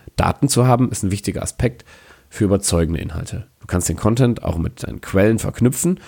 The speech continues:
um einen Mehrwert für deine Leser zu schaffen. Die Verknüpfung mit anderen Qualitäts- und Autoritätsseiten ist ein Hinweis darauf,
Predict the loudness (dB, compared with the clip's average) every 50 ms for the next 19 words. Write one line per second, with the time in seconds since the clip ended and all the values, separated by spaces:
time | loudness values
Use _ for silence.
0 | -16 -6 -2 0 0 2 2 2 2 2 2 4 2 2 2 0 -2 0 0 2
1 | 2 2 4 4 4 2 0 -2 -4 -6 -8 -8 -8 -8 -10 -10 -12 -14 -16 _
2 | -20 -20 -20 -20 _ -8 -6 -4 -4 -4 0 0 0 0 2 0 2 2 2 0
3 | 0 -2 -2 -2 0 -2 -2 -4 -6 -8 -8 -2 0 0 0 2 0 -4 -4 -4
4 | -4 -2 -2 -2 -2 -4 -2 0 0 0 0 0 0 0 0 0 0 -2 -4 -4
5 | -6 _ _ _ -8 -6 -6 -6 -2 0 2 2 4 2 2 2 0 0 0 2
6 | 2 0 0